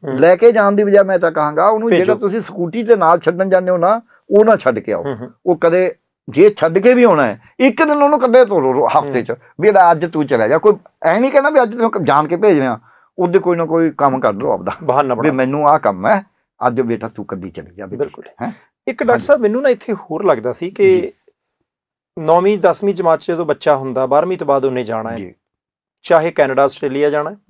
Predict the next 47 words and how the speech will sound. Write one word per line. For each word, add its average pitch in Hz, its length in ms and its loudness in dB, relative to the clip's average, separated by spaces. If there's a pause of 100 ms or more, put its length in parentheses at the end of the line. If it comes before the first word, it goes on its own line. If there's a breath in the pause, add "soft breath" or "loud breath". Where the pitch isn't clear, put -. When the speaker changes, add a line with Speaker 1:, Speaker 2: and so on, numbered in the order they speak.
Speaker 2:
ਜੀ। 90 200 -16 (200)
Speaker 1:
ਚਾਹੇ 175 360 4
ਸਾਡੇ 180 260 -2
ਮਨ 165 160 0
ਦੇ 165 120 2
'ਚ 170 80 -6
ਇਹਨੂੰ 175 160 -4
ਬੰਗਲੌਰ 127 400 2
ਪੜ੍ਹਾਉਣਾ, 131 360 -2
Speaker 2:
ਹਾਂ। 131 260 -2
Speaker 1:
ਇਹਨੂੰ 143 180 -4
ਗੁੜਗਾਉਂ 127 380 -4
ਪੜ੍ਹਾਉਣਾ, 127 320 -2
Speaker 2:
ਹਾਂ। 127 80 0
Speaker 1:
ਰੁੜਕੀ 135 340 0
ਪੜ੍ਹਾਉਣਾ। 156 380 0 (120)
Speaker 2:
ਬਿਲਕੁਲ 165 280 -6
ਠੀਕ - 200 -16
ਹੈ। - 100 -20 (480)
Speaker 1:
ਮੈਨੂੰ 269 240 2
ਐਂ 285 80 2
ਲੱਗਦਾ 254 240 2
ਸੀ 247 120 -2
ਕਿ 285 100 -6
ਜਿਹੜੀ 247 260 -4
ਸਟੇਟ 170 380 -2
ਦੇ 202 80 4
ਵਿੱਚ 196 200 0
ਜਾਣਾ 170 280 0
ਜਾਂ 185 140 0
ਜਿਹੜੀ 202 160 -4
ਕੰਟਰੀ 175 340 -4
ਜਾਣਾ, 170 220 0
ਉਹਦਾ 233 120 0
ਨਕਸ਼ਾ 185 280 -2
ਤਾਂ 202 140 -6
ਘੱਟੋ 202 180 0
ਘੱਟ 196 60 -2
ਤੁਹਾਡੇ 170 220 0
ਘਰ 170 140 -2
'ਚ - 80 -6
ਲਮਕਿਆ 135 340 0
ਪਿਆ 151 160 0
Speaker 2:
ਹਾਂ, 104 60 -2
Speaker 1:
ਹੋਵੇ - 140 -2
ਕੰਧ 117 200 -4
'ਤੇ, - 140 -18